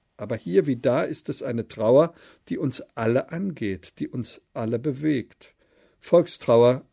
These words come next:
heißt ja gerade das. Du bist nicht allein. Wir sind füreinander da. Auch hier gilt, wir fühlen uns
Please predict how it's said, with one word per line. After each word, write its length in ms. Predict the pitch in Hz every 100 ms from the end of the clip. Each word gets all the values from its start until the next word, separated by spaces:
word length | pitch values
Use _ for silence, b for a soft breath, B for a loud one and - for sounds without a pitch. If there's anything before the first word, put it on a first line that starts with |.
| -
heißt 240 | 135 -
ja 60 | 135
gerade 280 | 123 117 120
das. 420 | 185 175 - - b b b _
Du 80 | 135
bist 240 | 120 -
nicht 180 | 120 -
allein. 460 | 110 131 156 123 98
Wir 280 | 117 143 170
sind 360 | 113 127 135 131
füreinander 720 | - 139 - 117 110 110 107
da. 400 | 104 95 85 82 - _ _ _ _ _ _ _
Auch 180 | - 95
hier 220 | 127 139
gilt, 480 | 135 156 160 156 - b b b b
wir 140 | - 104
fühlen 320 | - 151 135
uns 400 | 117 107 -